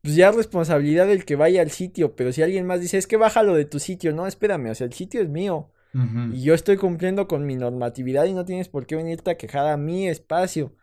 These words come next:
Speaker 2: Sí.
Speaker 1: Pero no entendemos esto de, de que, "Ay, es que me afecta y, y me ofende".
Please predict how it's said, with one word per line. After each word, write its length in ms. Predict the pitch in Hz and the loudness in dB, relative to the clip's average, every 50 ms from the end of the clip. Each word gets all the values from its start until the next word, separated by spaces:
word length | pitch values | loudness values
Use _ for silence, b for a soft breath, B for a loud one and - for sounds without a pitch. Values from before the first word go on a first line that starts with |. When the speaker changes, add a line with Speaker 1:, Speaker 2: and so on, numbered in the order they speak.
| _ _ _ _ _ | _ _ _ _ _
Speaker 2:
Sí. 260 | - - 123 120 120 - | -6 -4 -4 -4 -2 -2
Speaker 1:
Pero 220 | - 139 135 139 | 0 0 2 2
no 100 | 143 151 165 | 2 0 0
entendemos 560 | 180 190 208 196 202 208 208 208 220 214 - | 0 0 0 2 2 0 0 0 0 2 4
esto 300 | 214 208 214 - 226 220 | 4 2 4 4 2 4
de, 140 | 196 165 - | 4 2 -2
de 260 | - 139 139 117 - | -4 -6 -8 -8 -6
que, 220 | - 139 139 147 | -4 -2 0 2
"Ay, 280 | 175 208 233 262 247 262 | 4 4 4 2 2 0
es 120 | 262 - | -4 -2
que 140 | - 403 339 | -2 -2 -2
me 120 | 262 240 | 0 0
afecta 600 | 208 - - 208 214 220 220 220 - - 240 220 | -2 0 4 6 6 6 6 4 2 0 0 2
y, 240 | 185 156 143 139 151 147 | 2 0 0 -2 -2 -2
y 40 | |
me 140 | 143 147 147 | -2 -2 -2
ofende". 520 | 147 147 175 180 180 180 165 143 - - | -2 -2 -2 -2 0 0 -2 -4 -4 -6